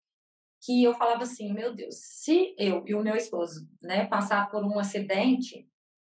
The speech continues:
como que o meu filho, se sobreviver a isso, pode ligar pra alguém, pedir socorro, voltar pra casa?" Ele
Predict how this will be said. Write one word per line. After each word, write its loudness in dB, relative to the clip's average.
como 2
que -4
o 0
meu 2
filho, -8
se -14
sobreviver -4
a -8
isso, -8
pode 2
ligar -2
pra -6
alguém, -6
pedir -10
socorro, -2
voltar 2
pra -6
casa?" -2
Ele -8